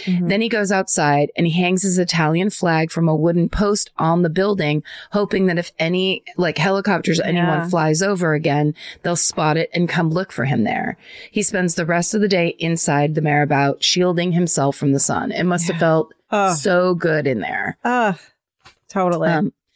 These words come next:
Speaker 2: so for the next three days, Morrow waits for rescue inside the marabout. So again, it's a bit of a bummer. He has to use his own urine
Speaker 1: Ooh.
Speaker 2: and, and a small portable stove to cook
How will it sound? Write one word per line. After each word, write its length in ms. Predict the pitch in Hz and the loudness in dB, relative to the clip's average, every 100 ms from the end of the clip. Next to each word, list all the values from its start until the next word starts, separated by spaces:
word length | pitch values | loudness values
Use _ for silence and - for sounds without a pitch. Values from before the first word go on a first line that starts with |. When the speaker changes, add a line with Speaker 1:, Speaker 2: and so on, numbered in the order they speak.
| _ _ | _ _
Speaker 2:
so 180 | - 226 | -6 -4
for 140 | - 190 | 0 0
the 80 | |
next 320 | 196 202 - - | 0 0 -2 0
three 240 | 196 247 | 0 2
days, 580 | 185 147 135 156 - - - - - | 2 2 2 0 -2 -6 -8 -20 -4
Morrow 380 | 175 175 190 196 | 0 2 2 2
waits 380 | 175 180 - - | 2 0 -2 -6
for 200 | - 208 | -4 -2
rescue 520 | 165 143 - 156 165 - | 0 -2 -2 0 0 0
inside 500 | 175 165 170 156 151 | -2 -2 -2 0 0
the 60 | 156 | 0
marabout. 580 | 165 156 131 - - - _ _ - - - | 0 0 0 -2 -2 -6 _ _ -20 -20 -14
So 440 | - - 196 175 175 | -4 0 2 2 0
again, 540 | 185 180 185 175 170 - | -2 0 2 2 0 -2
it's 220 | 170 - | -6 -4
a 100 | - | -2
bit 240 | 175 165 185 | 0 0 0
of 140 | 175 | 2
a 60 | 175 | 0
bummer. 500 | 170 175 170 156 165 - - | 2 2 2 2 -2 -6 -20
He 200 | - 208 170 | -4 0 2
has 240 | 180 180 | 0 -2
to 100 | 208 | 0
use 220 | 180 180 | 2 2
his 180 | 170 170 | 2 0
own 280 | 156 180 175 | 0 0 2
urine 580 | 170 190 170 151 151 156 | 2 2 2 2 2 2
Speaker 1:
Ooh. 380 | 254 240 190 185 - | 2 0 0 -4 -4
Speaker 2:
and, 200 | 180 180 - | -2 -2 -2
and 140 | 170 | -2
a 80 | 170 | 0
small 420 | - 185 170 170 | 0 2 2 2
portable 480 | - 185 175 170 156 | 0 -2 0 0 -2
stove 460 | - - 175 170 - | -2 0 0 0 -2
to 120 | 160 | -4
cook 480 | - 226 185 - | -4 -4 -4 -6